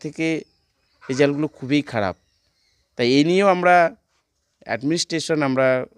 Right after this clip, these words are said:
চিন্তাভাবনা করে রেখেছি, গ্রা-, গ্রাম পঞ্চায়েত লেভেল ধরে ধরে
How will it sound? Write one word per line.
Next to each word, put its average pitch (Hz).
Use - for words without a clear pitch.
চিন্তাভাবনা 156
করে 135
রেখেছি, 139
গ্রা-, 120
গ্রাম 123
পঞ্চায়েত 151
লেভেল 147
ধরে 127
ধরে 147